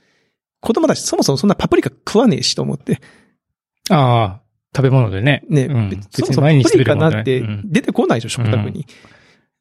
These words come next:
Speaker 2: あまり出さない。
Speaker 1: で、パプリカはなんでこんな、
Speaker 2: うん。
Speaker 1: で、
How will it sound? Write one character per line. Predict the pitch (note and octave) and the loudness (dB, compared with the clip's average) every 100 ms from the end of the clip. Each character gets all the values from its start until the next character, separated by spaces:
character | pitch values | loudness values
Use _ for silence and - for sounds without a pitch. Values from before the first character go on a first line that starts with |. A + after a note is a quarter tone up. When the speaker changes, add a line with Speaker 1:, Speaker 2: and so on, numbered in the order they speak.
| _ - | _ -4
Speaker 2:
あ | |
ま | G2+ A#2 | 0 2
り | |
出 | A2 | 2
さ | A#2+ | 0
な | G2+ | -2
い。 | - - | -6 -10
Speaker 1:
で、 | - | -8
パ | - | -6
プ | - | 0
リ | D#4 | 0
カ | D#3+ | 0
は | B2 | -2
な | F#3+ | 0
ん | D4+ | 0
で | F#3 | -2
こ | C#3 | -4
ん | C#3+ | -4
な、 | C#3 C#3 C#3 C3+ | -4 -4 -6 -6
Speaker 2:
う | - | -4
ん。 | |
Speaker 1:
で、 | D#3+ | -4